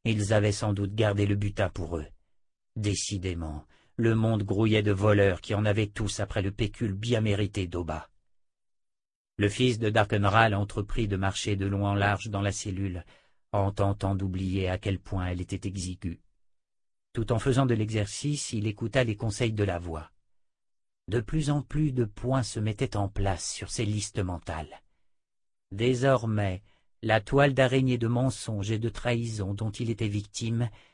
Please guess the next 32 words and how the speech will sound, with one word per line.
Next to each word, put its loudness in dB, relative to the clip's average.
lui 6
apparaissait 2
dans 0
toute -6
son 0
ampleur, -4
et 6
il 2
commençait 2
à 0
comprendre. -8
Sa 2
mère 6
avait 4
toujours 0
su 0
qu'il -2
était -2
important, 0
ça -4
ne -6
faisait 0
pas 0
de -4
doute. -10
Désireuse 6
de 2
le 4
rabaisser 4
à 2
son -2
niveau, 2